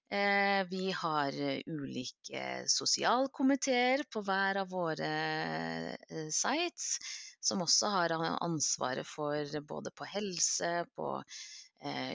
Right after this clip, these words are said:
gjøre tiltak på kontoret. Ehm, vi har nettopp hatt, eh, noe som heter Simployer Expo,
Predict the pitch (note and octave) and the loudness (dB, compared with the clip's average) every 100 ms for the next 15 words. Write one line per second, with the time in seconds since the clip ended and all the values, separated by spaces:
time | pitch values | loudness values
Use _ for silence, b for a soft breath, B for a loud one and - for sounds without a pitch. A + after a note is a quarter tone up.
0 | - D#3+ E3+ D#3+ D3 D3 D3+ D3+ D3+ D3+ | -4 -2 0 2 0 0 0 0 0 -2
1 | - - F3+ D3+ - D#3 - - F#3+ G3 | -4 -4 -4 -4 -4 -6 -6 -4 -2 -2
2 | - G3+ - G3 F#3+ F#3 G3 G3 G3 F#3+ | 0 0 0 -6 -2 0 2 4 2 -2
3 | - - D#3 D3+ D3+ D3+ D3+ - B B | -10 -6 -4 -2 -2 -2 -4 -6 B B
4 | B B B D#3+ D3+ D#3 C#3+ C#3 - D3+ | B B B -8 -2 0 0 -2 -6 -6
5 | - C#3+ D3 C#3+ C#3 C3+ C3+ C3+ C3 - | -4 -4 -4 -2 0 0 0 0 0 0
6 | C#3 B2+ - - C3 C3 B2 - - - | 0 -4 -4 -4 -4 -4 -4 -6 -8 -4
7 | - - - | 0 0 -2